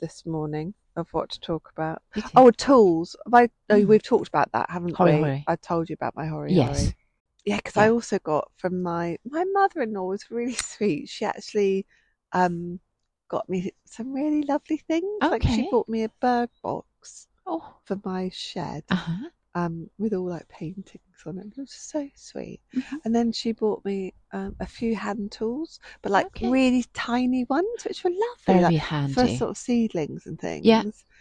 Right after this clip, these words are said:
Speaker 1: Um, just really beautiful. And Tom <laughs> bought me, it was really sweet, um, like, a canvas tool bag,
Speaker 2: Uh-huh.
Speaker 1: because I don't have the shed.
Speaker 2: Yeah.
Speaker 1: And it's all in the back of my car.
Speaker 2: Uh-huh.
Speaker 1: And, um,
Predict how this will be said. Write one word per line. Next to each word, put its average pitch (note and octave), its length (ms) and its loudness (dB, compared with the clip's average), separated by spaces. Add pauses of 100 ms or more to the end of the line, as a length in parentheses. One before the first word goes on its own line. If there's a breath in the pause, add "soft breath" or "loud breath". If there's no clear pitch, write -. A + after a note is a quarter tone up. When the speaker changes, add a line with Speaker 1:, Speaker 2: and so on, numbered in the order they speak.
(300 loud breath)
Speaker 1:
Um, G3+ 560 -2 (720)
just - 340 0 (100)
really A4 380 10
beautiful. - 380 6 (200 loud breath)
And A#3 160 4
Tom A3 600 4 (140)
<laughs> D4+ 680 4
bought F3+ 240 6
me, F3 360 2 (100)
it - 60 -4
was F#3+ 200 -6
really G#3 200 4
sweet, F#3 360 -4 (120)
um, F3 320 2
like, - 280 -6
a - 60 -16
canvas G3+ 880 0
tool G3+ 400 -2
bag, A#2 560 -2
Speaker 2:
Uh-huh. G#3 300 2
Speaker 1:
because A3 200 -2
I G#3+ 120 4
don't F#3 200 0
have E3+ 180 -10
the E3+ 60 -12
shed. C3+ 500 -4
Speaker 2:
Yeah. G#3+ 200 4 (240 soft breath)
Speaker 1:
And F3 100 4
it's - 220 -2
all F#3 180 8
in E3+ 120 4
the E3+ 60 -2
back E3 220 -6
of - 60 -14
my D#3+ 160 -6
car. G#2 560 -4
Speaker 2:
Uh-huh. G3 280 0 (300)
Speaker 1:
And, F3+ 380 -4
um, F3+ 400 0